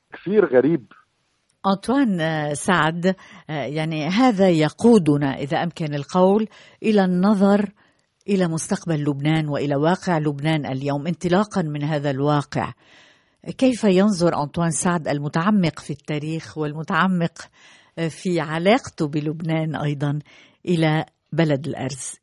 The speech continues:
Speaker 2: إلى مستقبله، رغم ما يحدث من انهيار مالي وانهيار اقتصادي وتداعيات على الناس من كل المجالات؟ كيف تنظر إلى لبنان؟ كيف سيخرج من القمقم من هذا السرداب؟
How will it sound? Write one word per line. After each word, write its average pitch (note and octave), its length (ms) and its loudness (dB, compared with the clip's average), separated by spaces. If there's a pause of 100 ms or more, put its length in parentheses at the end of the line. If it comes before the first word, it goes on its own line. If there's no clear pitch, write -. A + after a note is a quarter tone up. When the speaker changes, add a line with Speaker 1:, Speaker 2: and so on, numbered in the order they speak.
Speaker 2:
إلى F#3+ 160 4
مستقبله، C#3 720 -4 (200)
رغم G#3+ 320 4
ما D3+ 100 2
يحدث D3 440 -4
من D3 160 -6
انهيار D3+ 480 -2
مالي D3 400 0
وانهيار D3 480 -4
اقتصادي D3 760 -2 (680)
وتداعيات E3 960 2
على D#3 220 -2
الناس E3 480 -2
من D#3+ 120 -4
كل D#3+ 440 2
المجالات؟ C#3+ 920 -2 (380)
كيف A#3+ 260 0
تنظر F3 580 2 (280)
إلى F3 140 6
لبنان؟ E3 340 0
كيف A#3 220 0
سيخرج G3 960 0
من D#3 160 -2
القمقم D3+ 680 -2 (540)
من E3+ 260 -2
هذا D#3 600 -2 (140)
السرداب؟ D#3 760 -2